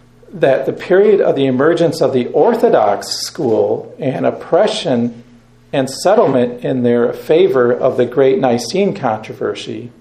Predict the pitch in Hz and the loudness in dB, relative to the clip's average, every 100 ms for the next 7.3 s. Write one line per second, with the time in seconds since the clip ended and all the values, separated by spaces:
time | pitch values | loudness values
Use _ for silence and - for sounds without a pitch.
0 | _ _ _ _ _ _ _ _ _ 175 | _ _ _ _ _ _ _ _ _ 0
1 | 151 147 - 160 170 - 208 175 151 127 | 2 4 2 2 2 0 2 2 0 0
2 | 131 127 131 131 123 120 - 151 143 - | 0 0 0 0 0 -2 -2 -2 -2 -4
3 | - - 156 127 120 120 - - 135 135 | -14 -6 0 2 2 0 -8 -2 2 2
4 | 131 - - 175 143 123 123 127 131 135 | -2 -8 -16 -12 -2 0 2 2 0 0
5 | 131 143 131 120 120 117 120 143 143 - | -2 0 -2 0 0 -2 0 0 -2 -6
6 | 143 123 117 113 110 - 127 123 123 - | -4 -2 -2 -2 -4 -2 0 0 0 0
7 | 170 139 120 | 0 0 -2